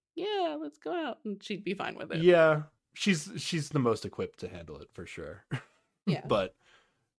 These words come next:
Speaker 2: but I, I don't know. I would feel, I would feel like it was a tough spot to be in.
Speaker 1: Yeah, it's a weird spot.
Speaker 2: Now we get a little bit of, uh, a Tae versus Hedo rivalry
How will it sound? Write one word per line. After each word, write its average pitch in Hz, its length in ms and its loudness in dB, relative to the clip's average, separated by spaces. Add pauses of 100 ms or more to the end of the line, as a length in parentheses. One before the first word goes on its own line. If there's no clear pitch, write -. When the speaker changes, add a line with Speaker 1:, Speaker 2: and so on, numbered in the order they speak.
(200)
Speaker 2:
but 113 140 2
I, 127 340 -2
I 147 160 8
don't 151 120 12
know. 131 120 8
I 104 140 4
would 123 180 4
feel, 113 400 0
I 143 120 8
would 185 160 6
feel 139 160 2
like 107 200 2
it 104 60 -6
was 95 180 -8
a 95 40 -12
tough - 360 -14 (320)
spot - 360 -10
to 95 80 -14
be 78 180 -12
in. 107 180 -12 (260)
Speaker 1:
Yeah, 302 180 -6 (300)
it's 294 100 -12
a 311 40 0
weird 220 160 0
spot. - 320 -6 (200)
Speaker 2:
Now 117 180 0
we 285 100 0
get 269 160 4
a 156 40 8
little 147 240 6
bit 131 200 2
of, 101 220 0
uh, 90 300 -10 (420)
a 98 100 -4
Tae 139 460 -2
versus 110 440 -6
Hedo 98 680 -8
rivalry 82 720 -12